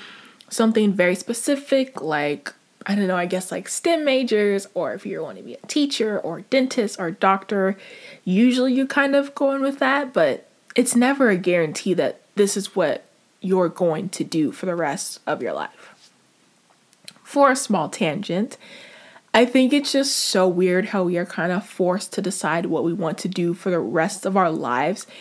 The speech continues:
in our late teens and early twenties,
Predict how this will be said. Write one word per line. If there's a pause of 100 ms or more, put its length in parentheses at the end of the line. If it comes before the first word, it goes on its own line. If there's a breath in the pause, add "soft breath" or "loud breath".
(240 loud breath)
in
our
late
teens
and
early
twenties,